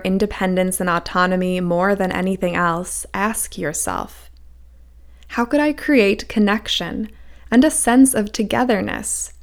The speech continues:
Is there actually a deep sense of belonging that I'm truly craving instead?"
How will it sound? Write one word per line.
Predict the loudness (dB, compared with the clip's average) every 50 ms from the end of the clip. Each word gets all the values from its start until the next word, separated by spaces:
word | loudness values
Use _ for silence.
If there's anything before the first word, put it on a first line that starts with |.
| -20 -20 -20 -20 -20 -20 -20 -20 -20 -10 -6
Is | -6 0 2
there | 2 2 2 0
actually | -2 -4 -4 -4 -6 -4 -2 0 0 2 2 2
a | 2 2 0
deep | 0 0 0 2 2 2 2 0 -4
sense | -4 -2 0 2 2 2 2 2 0
of | -2 -4 -2 0
belonging | 0 2 2 2 0 2 2 2 2 2 2 0 -2 -4 -4
that | -2 0 0
I'm | 2 2 2 0
truly | -2 -4 -4 -2 -2 0 0 0 -2
craving | -2 -2 -4 -4 -4 -2 -2 0 0 0 0 0
instead?" | -2 -2 -2 -2 -4 -4 -4 -4 -4 -4 -4 -4 -4 -6